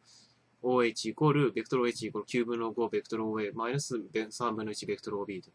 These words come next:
いう式ですよね。で、えー、今この、ベクトルオーエイチと、えー、エービーに対して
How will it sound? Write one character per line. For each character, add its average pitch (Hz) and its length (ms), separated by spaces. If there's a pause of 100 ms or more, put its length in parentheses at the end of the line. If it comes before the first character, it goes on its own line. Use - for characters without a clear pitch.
い 107 100
う 107 60
式 - 200
で 92 80
す - 140
よ 92 200
ね。 95 80 (460)
で、 131 340 (960)
え 120 640
ー、 104 280 (560)
今 226 300
こ 156 140
の、 147 460 (1400)
ベ 151 160
ク 147 80
ト 220 140
ル 226 220 (440)
オ 202 280
ー 190 100
エ 214 120
イ 170 60
チ - 180
と、 127 340 (1000)
え - 40
ー、 127 320
エ 214 300
ー 220 40
ビ 233 220
ー 175 60
に 135 140
対 113 320
し - 140
て 147 340